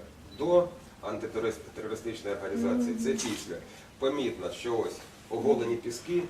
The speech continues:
Speaker 2: Мгм.
Speaker 1: бура пляма, залишки лісу після пожежі. Ось тут такі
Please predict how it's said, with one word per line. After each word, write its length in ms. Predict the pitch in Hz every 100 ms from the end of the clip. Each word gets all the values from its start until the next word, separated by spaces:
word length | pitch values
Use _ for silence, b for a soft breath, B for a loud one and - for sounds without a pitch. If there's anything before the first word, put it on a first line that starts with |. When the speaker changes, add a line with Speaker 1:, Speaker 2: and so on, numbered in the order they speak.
| - 240
Speaker 2:
Мгм. 400 | 233 226 233 233 - - - - - - -
Speaker 1:
бура 180 | 104 104
пляма, 420 | - 92 85 - - - - B B B B B -
залишки 520 | 151 151 135 - 139
лісу 420 | 127 131 - 117 - - - - -
після 400 | 123 120 120 123
пожежі. 720 | 117 120 135 117 104 95 92 87
Ось 400 | 85 - - 90
тут 140 | 104
такі 320 | 98 92 92